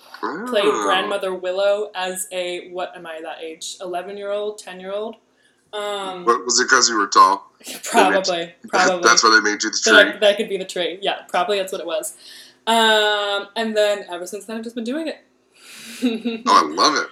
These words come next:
Speaker 2: Yeah.
Speaker 1: My, my first was Prince Charming. My, my
Speaker 2: And what show is
Speaker 1: Mm.
Speaker 2: Prince Charming? Prince Charming, I feel like, is never.
Speaker 1: Uh, or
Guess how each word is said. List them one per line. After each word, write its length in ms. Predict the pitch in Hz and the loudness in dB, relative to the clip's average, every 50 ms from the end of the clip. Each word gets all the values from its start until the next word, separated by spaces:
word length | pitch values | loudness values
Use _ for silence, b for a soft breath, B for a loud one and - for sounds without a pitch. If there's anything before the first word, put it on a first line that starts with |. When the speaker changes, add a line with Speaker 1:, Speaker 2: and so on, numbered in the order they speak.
| - _ - 220 | -12 _ -2 0
Speaker 2:
Yeah. 180 | 214 185 170 - - - | 0 0 -2 -4 -8 0
Speaker 1:
My, 160 | - 143 147 147 - - 160 | 4 6 6 6 4 2 2
my 180 | 143 135 143 139 - | 6 6 6 6 4
first 220 | 156 147 139 - | 2 2 2 0
was 120 | 127 120 - | -2 -4 -4
Prince 320 | - - 139 127 120 - | -2 -2 0 2 2 0
Charming. 480 | - 131 110 95 85 82 71 71 69 - - | 2 2 2 2 0 -2 -4 -6 -10 -10 -6
My, 280 | 85 87 85 85 82 - - b b b b b b b b b b b b _ - | -4 -2 -2 -2 -2 -4 -8 b b b b b b b b b b b b _ -2
my 100 | 196 185 | 0 0
Speaker 2:
And 140 | 240 240 233 | 0 2 2
what 140 | 240 240 - | 2 2 2
show 260 | - - 254 240 233 | 0 -2 -2 -2 -2
is 100 | 220 233 | -2 -4
Speaker 1:
Mm. 120 | 254 240 | -6 -6
Speaker 2:
Prince 180 | 247 208 214 - | -6 -6 -8 -10
Charming? 260 | - 202 190 170 - - _ _ _ _ _ | -12 -12 -12 -14 -16 -20 _ _ _ _ _
Prince 140 | - 220 220 | -8 -6 -6
Charming, 180 | 262 240 214 202 | -4 -4 -4 -4
I 40 | 202 | -4
feel 100 | 220 202 | -4 -6
like, 80 | 190 | -4
is 60 | 190 175 | -6 -4
never. 120 | 170 - | 0 4
Speaker 1:
Uh, 40 | 117 | 6
or 880 | 120 120 117 117 113 110 110 110 107 107 104 104 104 101 104 127 147 | 6 6 6 6 4 4 4 4 4 2 2 2 2 2 4 6 6